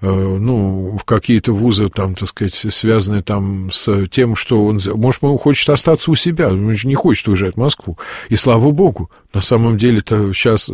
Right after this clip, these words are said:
<laughs> как раз нужно ориентировать на то, чтобы люди оставались, чтобы они развивали свой регион, чтобы делали интересную жизнь там, и особенно талантливые такие, э, ребята. Поэтому здесь нет такой цели. Ну вот, потому что мы иногда вот акцент, акцент делаем. Вот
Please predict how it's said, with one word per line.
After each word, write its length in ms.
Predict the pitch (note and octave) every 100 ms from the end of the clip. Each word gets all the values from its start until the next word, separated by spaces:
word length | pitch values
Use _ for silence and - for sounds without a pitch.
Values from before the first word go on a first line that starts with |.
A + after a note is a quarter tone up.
| F#2+
<laughs> 140 | -
как 140 | A2 -
раз 200 | C3 A#2
нужно 260 | G#2+ G#2+
ориентировать 580 | G2+ G#2+ - A2+ A2 F#2
на 100 | G2+
то, 160 | - A2+
чтобы 300 | - G2 G#2
люди 220 | A2+ G2+
оставались, 680 | G2+ - G#2 B2+ D3+ B2+ - - - -
чтобы 280 | - G2 G#2+
они 200 | A2+ C3+
развивали 600 | A2+ G#2+ G#2+ A#2 B2+ A#2+
свой 280 | - D#3 E3
регион, 400 | G#2+ G#2+ F2+ F2+
чтобы 340 | - F2+ G2
делали 360 | F#2+ A2 G#2+ G#2+
интересную 520 | - A#2 A#2 - G#2+
жизнь 220 | A#2+ G#2+
там, 260 | - D#3 B2 - - - -
и 80 | G2
особенно 500 | F#2+ - A#2+ A2 G#2+
талантливые 680 | - G2+ A2 C3+ - F#2 F2
такие, 440 | F#2 - F#2 E2+
э, 500 | F#2+ F2+ F2+ F2+ F2+ G2
ребята. 480 | F#2+ G2 F2+ - - - - -
Поэтому 420 | - B2 C3+ D3
здесь 260 | C3+ D#3 -
нет 220 | E3 D3+
такой 320 | - A#2+ B2+
цели. 400 | - B2+ F#2 E2 F2 -
Ну 180 | F#2 G2+
вот, 300 | F#2 E2 - -
потому 340 | - G#2+ B2+
что 180 | - A2+
мы 160 | A#2
иногда 420 | B2+ A#2 G#2+ C#3 D#3
вот 220 | A2+ -
акцент, 400 | G2 - A#2 G2+
акцент 420 | A2+ - B2+ G2+
делаем. 360 | F#2 G2 F2+ E2+
Вот 260 | A2 -